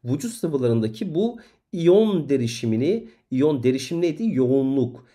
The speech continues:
İyon yoğunluğunun dengesini sağlar. Bak şimdi şuraya böbreği çizelim. Artık sen bu geri emilim mekanizmasını öğrendin. A D H, A D H'da anlattım, kalsitoninde anlattım. Bak bir de burada anlatayım.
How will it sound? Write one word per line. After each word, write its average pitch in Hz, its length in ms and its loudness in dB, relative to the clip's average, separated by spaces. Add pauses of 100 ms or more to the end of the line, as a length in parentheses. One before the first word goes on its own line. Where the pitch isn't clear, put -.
(160)
İyon 165 340 2
yoğunluğunun 123 760 0
dengesini 123 480 0
sağlar. - 540 -12 (880)
Bak 139 180 0
şimdi - 220 -16
şuraya 123 340 -2
böbreği 120 340 -2
çizelim. 98 380 -10 (640)
Artık 120 300 -10
sen 156 260 -2
bu 135 120 -6
geri 143 480 -2
emilim 147 420 0
mekanizmasını 127 720 -2
öğrendin. 117 460 0
A 113 260 -2
D 117 120 0
H, 113 340 -6
A 110 220 -4
D 110 80 -2
H'da 110 360 -6
anlattım, 123 580 -4
kalsitoninde 107 600 -8
anlattım. 120 460 -4
Bak 131 220 -8
bir 117 60 -8
de 117 140 -2
burada 110 180 -4
anlatayım. 110 420 -6